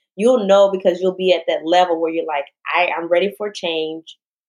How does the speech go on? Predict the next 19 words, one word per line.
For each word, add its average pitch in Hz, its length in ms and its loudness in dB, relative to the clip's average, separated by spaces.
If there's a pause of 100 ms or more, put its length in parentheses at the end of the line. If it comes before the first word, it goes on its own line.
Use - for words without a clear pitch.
(160)
I'm 165 120 0
gonna 196 180 4
make 180 240 2
this 180 220 -6
change. 160 260 -4
I'm 160 80 -6
gonna 165 140 -4
make 160 160 -2
a - 160 -20
commitment 156 300 -6
to 156 60 -18
do 156 120 -14
something 147 320 -14
different." 180 400 -2 (380)
And 160 200 -6
then 160 380 2 (280)
you 160 120 -16
just 160 200 -8
start 160 280 0